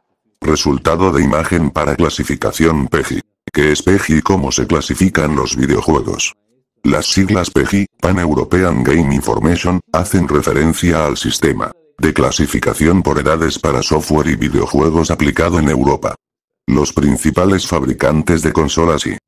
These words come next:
periféricos como Nintendo, Sony o Microsoft respaldan el sistema pegi.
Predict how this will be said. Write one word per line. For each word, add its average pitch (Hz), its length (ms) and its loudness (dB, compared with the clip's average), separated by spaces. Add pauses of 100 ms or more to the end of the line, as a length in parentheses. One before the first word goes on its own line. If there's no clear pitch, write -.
(140)
periféricos 85 720 2
como 62 260 0
Nintendo, 92 540 2 (140)
Sony 90 340 2
o 85 60 -2
Microsoft 76 600 0
respaldan 76 640 0
el 65 160 -2
sistema 73 480 0
pegi. 69 340 -2